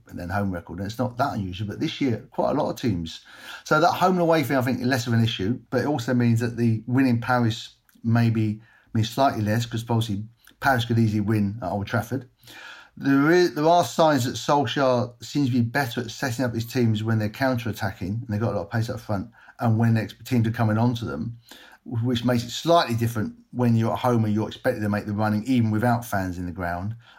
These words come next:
So I think we're looking at a situation whereby it's g-, gonna be quite difficult. But if you can get out of that group, you know, then who knows? You know, you,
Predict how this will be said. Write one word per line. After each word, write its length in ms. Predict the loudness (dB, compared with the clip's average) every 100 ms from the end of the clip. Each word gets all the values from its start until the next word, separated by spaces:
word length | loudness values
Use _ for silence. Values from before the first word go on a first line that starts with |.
| -4
So 180 | 2
I 60 | 4
think 180 | 2 0
we're 60 |
looking 220 | 0 0 0
at 40 |
a 20 |
situation 520 | -2 0 0 0 2
whereby 260 | 2 2 0
it's 100 | -4
g-, 160 | -8 -6
gonna 140 | -4
be 60 | -2
quite 180 | -2
difficult. 260 | -2 0 0
But 140 | -2 -6 -20 -20 -20 _ _ -2
if 160 | 0
you 80 | 2
can 80 | 2
get 140 | 4
out 200 | 4 4
of 60 | 2
that 160 | 0 -2
group, 360 | -2 -2 -4 -10 -14 -16 -20 -20 _ _ -6
you 120 | -2
know, 100 | 0
then 360 | 2 2 0 -4 -10 -20 -20 -20 _ _ -4
who 140 | 2 4
knows? 520 | 4 2 -2 -8 -12 _ -20 -8
You 140 | -2
know, 140 | 0 0
you, 180 | -2